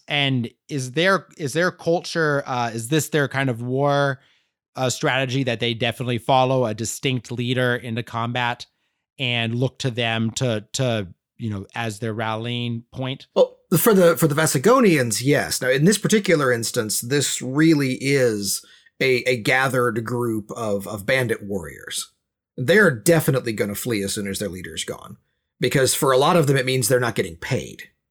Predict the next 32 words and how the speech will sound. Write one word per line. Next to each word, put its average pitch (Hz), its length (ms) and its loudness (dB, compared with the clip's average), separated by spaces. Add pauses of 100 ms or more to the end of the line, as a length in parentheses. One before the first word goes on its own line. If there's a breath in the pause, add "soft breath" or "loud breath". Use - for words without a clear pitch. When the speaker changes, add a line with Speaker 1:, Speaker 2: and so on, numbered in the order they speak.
(240)
Speaker 1:
Oh, 196 260 6
so 156 180 2
they're 190 160 4
not 240 180 2
all 202 220 4
Vasagonian? 156 800 0 (540)
Speaker 2:
No, 196 460 6
no, 120 160 0
no. 110 160 -8
The - 120 -10
Vasagonians 175 640 2
were 135 160 0
able 123 180 -2
to 113 60 -4
raise 131 400 2
this 110 200 -4
force 87 500 -6 (380 soft breath)
with, 143 560 0
by 151 200 2
using 135 580 2
bandits 120 420 -2
in 104 60 -6
the 95 140 -8
area. - 360 -8 (400)
Speaker 1:
Oh, 220 1000 2
you 131 220 -2
know, 185 200 4
I 143 220 0
never 151 460 2
put 170 260 -6
that 156 260 -2
together. 135 580 -4